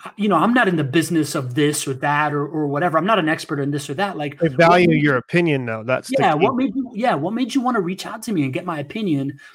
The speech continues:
Speaker 1: And to a T, every single person would say, "You know, I've just always seen you as a really open-minded guy
Speaker 2: Wow,
Speaker 1: that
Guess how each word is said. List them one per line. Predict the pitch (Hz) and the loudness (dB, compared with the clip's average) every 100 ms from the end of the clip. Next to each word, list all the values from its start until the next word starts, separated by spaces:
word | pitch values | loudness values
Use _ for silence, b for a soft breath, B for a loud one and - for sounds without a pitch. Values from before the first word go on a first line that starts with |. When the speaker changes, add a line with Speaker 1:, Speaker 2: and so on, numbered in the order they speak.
| B 165 | B -2
Speaker 1:
And | 160 - | -2 -2
to | - 285 285 | 4 6 6
a | |
T, | - - 226 139 - b b b _ 220 | 4 -2 -2 -2 -8 b b b _ 0
every | 240 240 | 2 2
single | 208 233 214 185 | -2 0 0 0
person | - 196 190 139 | 4 2 2 -2
would | 135 | -2
say, | 131 160 139 135 131 - _ _ _ _ - | -4 -2 0 -2 -4 -12 _ _ _ _ -2
"You | 156 | 2
know, | 190 208 - _ _ | 4 2 0 _ _
I've | 165 156 | -4 -2
just | 196 - | -4 -2
always | 170 180 175 165 | 2 4 2 0
seen | 185 175 | -2 -2
you | 175 | -2
as | 135 | -2
a | 131 | -2
really | 135 160 170 175 | 2 4 2 0
open-minded | 156 156 147 139 143 139 131 | -2 -2 -2 -2 -2 -4 -4
guy | 135 143 185 202 _ | -2 -2 -4 -12 _
Speaker 2:
Wow, | 120 113 107 | -6 -4 0
Speaker 1:
that | 151 147 | 2 2